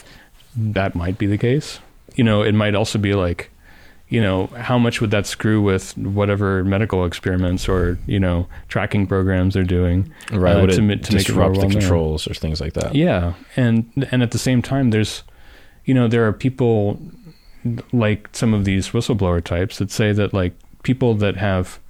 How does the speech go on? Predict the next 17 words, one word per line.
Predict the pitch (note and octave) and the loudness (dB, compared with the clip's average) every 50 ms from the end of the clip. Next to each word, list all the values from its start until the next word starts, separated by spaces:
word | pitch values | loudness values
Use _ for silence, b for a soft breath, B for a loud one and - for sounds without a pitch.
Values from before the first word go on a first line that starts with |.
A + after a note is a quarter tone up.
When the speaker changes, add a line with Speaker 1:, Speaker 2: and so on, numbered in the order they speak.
| b b b b b b b b b b b b b b b b | b b b b b b b b b b b b b b b b
Speaker 1:
some | - - B2+ B2+ C3 | -6 -2 0 2 2
of | A#2+ A2 | 2 2
these | A2 G#2+ G2+ G2 | 2 2 2 0
experiencers | F#2+ - - - A#2+ B2 A#2 G#2+ G2 - - F#2 E2+ F2 F2 - | -2 -4 -2 -2 0 2 2 2 0 0 0 0 0 0 -2 -2
that | - F#2+ | -2 -2
have | F#2+ F#2 | -2 -2
had | - G2+ G2 G2 | -2 -2 -2 -2
situations | - - G2+ - F2+ G2 B2 - - G2 - | -4 -6 -4 -2 -2 0 0 0 0 -2 -2
like | E2 E2+ F2+ - | -2 -4 -4 -4
this | F2 F2+ E2+ - - - - | -4 -4 -4 -4 -8 -12 -8
have | - - G#2+ G2 | -4 -2 -2 0
been | G#2 G2+ G2 G2 F#2+ F#2 | 0 0 0 0 0 0
secretly | - - - F#2+ G2+ F2+ F#2 F#2 | -2 -4 -4 -2 -2 -2 -2 -4
tracked | F#2 - G#2+ G#2 G#2+ G2 - - | -4 -2 -2 0 0 -2 -4 -6
for | - - G2 F#2+ | -6 -6 -6 -4
decades. | F#2+ - G#2+ G#2+ - - - A2 - - - - - | -4 -4 -4 -4 -4 -6 -8 -10 -12 -14 -14 -10 -4
Speaker 2:
Mm-hmm. | - E2+ E2+ F2 D2+ C2+ | -2 0 0 0 0 -2